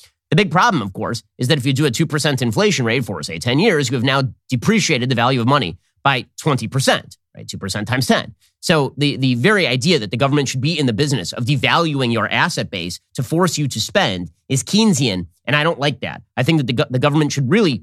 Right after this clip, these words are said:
be there to basically backstop the economy in case things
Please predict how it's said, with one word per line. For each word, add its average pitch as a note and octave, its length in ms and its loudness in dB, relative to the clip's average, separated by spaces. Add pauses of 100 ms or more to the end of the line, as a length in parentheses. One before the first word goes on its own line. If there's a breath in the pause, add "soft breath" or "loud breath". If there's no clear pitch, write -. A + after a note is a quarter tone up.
(240)
be D#3+ 140 2
there C3+ 240 2
to B2 120 -4
basically C3+ 420 -2
backstop B2+ 600 -2
the C3 80 -4
economy B2 400 0
in G#2+ 80 -4
case C3 240 -2
things A2+ 260 -2